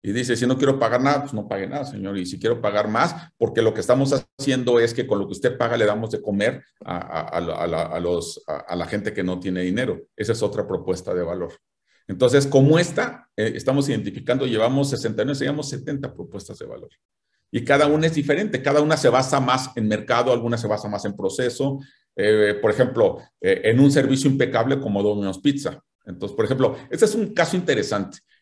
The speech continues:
Todo el mundo yo creo que ha pedido alguna vez una Domino's Pizza. Entonces yo te preguntaría, Ricardito,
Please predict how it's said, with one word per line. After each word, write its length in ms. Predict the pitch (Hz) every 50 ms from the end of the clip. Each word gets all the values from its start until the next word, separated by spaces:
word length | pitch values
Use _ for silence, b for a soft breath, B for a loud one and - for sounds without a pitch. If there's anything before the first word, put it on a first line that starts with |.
| _ _ _
Todo 200 | - 165 170 165
el 40 | 160
mundo 220 | 156 151 147 143
yo 160 | 135 135 123 -
creo 160 | 123 120 117
que 80 | -
ha 100 | 107 107
pedido 300 | - 110 107 113 110 110
alguna 280 | 107 107 104 104 104 104
vez 180 | 101 95 - 110
una 160 | 104 101 92
Domino's 360 | 95 95 98 98 95 95 95
Pizza. 440 | - 120 117 - - 98 90 87 b b b b
Entonces 440 | - 104 101 - 127 123 127 139 123
yo 120 | - 135 135
te 80 | 143
preguntaría, 880 | 143 139 135 120 110 113 104 - 101 104 107 110 113 98 87 90 - - _
Ricardito, 920 | - - 120 120 117 117 127 117 117 113 143 139 143 143 110 82 82 -